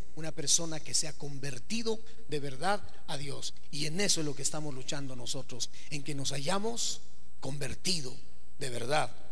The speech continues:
a Dios. Amén. A su nombre. Primera de Juan tres tres,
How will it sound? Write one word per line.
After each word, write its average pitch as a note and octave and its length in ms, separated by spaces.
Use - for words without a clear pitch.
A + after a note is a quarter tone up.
a C3+ 100
Dios. - 500
Amén. D3+ 360
A C#3+ 100
su C#3 180
nombre. C#3+ 460
Primera F#3 320
de F#3 80
Juan F#3+ 320
tres F#3+ 240
tres, C3+ 560